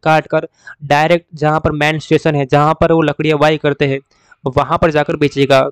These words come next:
तो इस तरह से पुष्पा बहुत ज़्यादा अमीर बन गया था। फिर वो पुलिस वाला भी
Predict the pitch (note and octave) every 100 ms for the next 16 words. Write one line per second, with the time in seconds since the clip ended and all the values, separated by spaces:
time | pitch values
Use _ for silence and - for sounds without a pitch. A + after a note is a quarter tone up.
0 | - D#3+ - D#3+ D#3+ D#3+ D#3+ - D#3 D#3
1 | D3 D3+ E3 D#3 D3 C#3+ C#3 C#3 C3+ C#3
2 | - _ _ _ - D#3+ E3 E3+ E3+ E3+
3 | F3 E3+ E3 F3